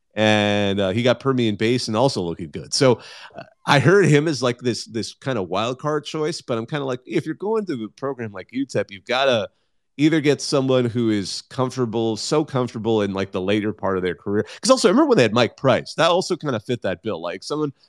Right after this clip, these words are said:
who's in the late, eh, you know, he's gone through, it was Mike Price after he had, uh, been for a hot minute the coach of Alabama. If you don't know that story, it's worth looking up.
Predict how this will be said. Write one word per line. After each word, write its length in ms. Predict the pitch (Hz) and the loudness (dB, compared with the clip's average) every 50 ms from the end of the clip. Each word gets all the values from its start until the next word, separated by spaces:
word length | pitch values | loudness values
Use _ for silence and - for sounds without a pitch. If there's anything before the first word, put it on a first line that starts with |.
| _ | _
who's 160 | - 156 135 | -4 -2 0
in 80 | 147 147 | 0 0
the 100 | 139 135 | 0 0
late, 400 | 123 123 131 135 135 135 123 _ - | 0 0 -2 -2 -2 -4 -6 _ -10
eh, 200 | - 127 120 113 - | -8 -6 -6 -6 -6
you 180 | 135 123 123 117 | -6 -4 -2 -2
know, 140 | 104 98 | -2 -2
he's 200 | 101 120 117 110 - | -4 -6 -6 -6 -4
gone 320 | - 151 135 135 135 135 | -4 -2 0 0 -2 -2
through, 240 | 117 123 120 120 117 | -4 -4 -2 -2 -2
it 40 | 110 | -2
was 200 | 107 110 - - _ _ _ - | -4 -6 -6 -8 _ _ _ -6
Mike 300 | - 139 143 156 147 _ | -2 0 0 0 0 _
Price 440 | - 143 131 127 127 127 117 - - | -2 0 2 2 2 2 0 0 -2
after 320 | 117 117 - - 120 110 | -4 -4 -4 -4 -8 -8
he 240 | 98 98 107 107 117 | -8 -6 -6 -6 -4
had, 340 | 113 101 95 98 95 98 107 | -2 -2 -2 0 -2 -2 -2
uh, 200 | 101 92 85 80 - - | -4 -4 -4 -6 -8 -6
been 220 | 123 117 104 104 101 _ _ _ _ _ - | -4 -4 -4 -4 -6 _ _ _ _ _ -8
for 100 | 104 95 | -6 -4
a 60 | 82 | -4
hot 380 | 78 - - 127 123 113 - - | -4 0 2 4 4 4 2 -2
minute 360 | 110 113 113 120 123 - - - | -2 0 2 2 0 0 -2 -6
the 240 | 107 110 101 98 | -6 -4 -4 -4
coach 380 | - - - 113 104 101 - - - | -6 -6 -6 -4 -4 -6 -8 -10 -8
of 160 | 107 107 101 | -6 -4 -2
Alabama. 580 | 104 98 95 92 87 - 123 117 113 117 113 107 | -2 -2 -2 -2 -2 -2 -2 -2 -2 -2 -2 -4
If 160 | 101 90 - | -4 -6 -8
you 40 | 90 | -12
don't 220 | - 104 95 - | -14 -14 -14 -12
know 140 | - 92 107 | -12 -12 -10
that 200 | 92 104 104 - | -8 -10 -10 -8
story, 320 | - - - 107 101 107 113 | -8 -8 -6 -6 -6 -6 -6
it's 140 | 101 - | -8 -10
worth 160 | 90 87 87 - | -12 -12 -12 -12
looking 240 | 90 - 85 90 | -12 -12 -6 -2
up. 180 | 110 135 139 - | 0 -2 -2 -2